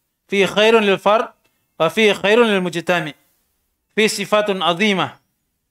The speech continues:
wa maziyatun kubra fihi taksiru ummati Muhammad sallallahu alaihi wasallam wa tahqiqu mubahati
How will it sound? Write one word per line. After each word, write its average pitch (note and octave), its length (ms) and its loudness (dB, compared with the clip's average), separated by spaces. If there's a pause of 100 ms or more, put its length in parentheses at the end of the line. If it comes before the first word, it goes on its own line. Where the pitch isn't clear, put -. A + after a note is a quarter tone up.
(200)
wa - 80 -18
maziyatun G3 640 -2
kubra G3+ 380 2
fihi G#3+ 540 -6 (440)
taksiru G#3 440 0
ummati G#3 320 -2
Muhammad G3 480 -4
sallallahu F#3 280 2
alaihi F3+ 120 0
wasallam G3 480 0
wa F#3+ 80 2
tahqiqu G3+ 480 -8
mubahati F#3+ 880 -2